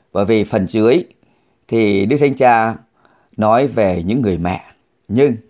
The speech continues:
em xin tập trung vào những gì Đức Thánh Cha nói về người mẹ thiên đình của chúng ta, là mẫu gương sống cho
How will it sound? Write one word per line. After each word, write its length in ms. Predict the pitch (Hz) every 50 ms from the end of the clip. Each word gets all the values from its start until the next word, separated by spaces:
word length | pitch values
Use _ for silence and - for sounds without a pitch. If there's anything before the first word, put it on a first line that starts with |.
| _ _ -
em 360 | 104 117 120 117 117 113 110
xin 280 | - - 127 117 113
tập 180 | 107 - 107 -
trung 240 | - 147 139 127 113
vào 380 | 113 110 104 90 80 76 78 85 -
những 180 | 98 120 139
gì 240 | 120 127 110 95 87
Đức 120 | 95 123 123
Thánh 140 | 131 127 120
Cha 300 | - - 113 110 104 104
nói 320 | 104 107 98 98 113 127
về 360 | 120 113 117 98 87 80 78 - _ _ _ _ _ _ _ _ -
người 200 | 104 104 98 95
mẹ 300 | 98 98 90 - - - -
thiên 280 | - 143 139 127 117
đình 200 | 110 98 87 82
của 100 | - 85
chúng 240 | 80 - 113 117 113
ta, 220 | 117 107 95 87 - _ _ _ _ _ _ _ _ _ _ _ _ _
là 520 | - 92 104 107 104 101 95 92 85 82 76 - _ _ _ _ _ _ _ _ _ _ -
mẫu 200 | 254 240 - 220 170
gương 440 | 208 196 190 185 165 160 156 156 151 - _ _ _ _ _ _ _ _ _
sống 400 | - - - 131 131 139 175 220 -
cho 140 | - 160